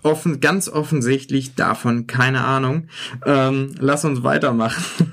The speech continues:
<laughs> bevor wir uns hier noch völlig zum Affen machen. Ähm, genau, also wie gesagt, wenn, also ein, je nachdem, was man für ein Zelt hat, ein, äh, Beton,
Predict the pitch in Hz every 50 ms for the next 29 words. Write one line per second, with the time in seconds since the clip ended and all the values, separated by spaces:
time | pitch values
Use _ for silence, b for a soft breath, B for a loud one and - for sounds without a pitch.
0 | - 185 - - 175 160 - - 165 180 180 160 156 160 156 147 147 139 - 156
1 | 139 139 135 131 131 - 165 160 151 143 135 131 - 139 131 127 - 147 156 -
2 | 123 110 110 107 - - 131 131 B B B B B B B B B B - 160
3 | 143 139 139 135 135 135 139 139 139 135 B B B B B B B B B B
4 | B B _ _ _ _ _ _ _ _ _ _ - 143 135 131 120 107 98 92
5 | - - 131 135 135 127 127 135 139 135 117 110 98 107 127 127 131 131 127 127
6 | 123 - - 87 110 123 127 131 131 127 - 139 135 135 131 127 127 123 - -
7 | 71 67 90 107 123 135 143 143 135 127 143 143 139 135 139 135 - 147 135 127
8 | 127 123 120 117 - - 117 113 117 123 123 131 131 131 123 - - 120 117 120
9 | 120 120 113 - - - 123 120 117 120 123 123 - 131 143 143 143 143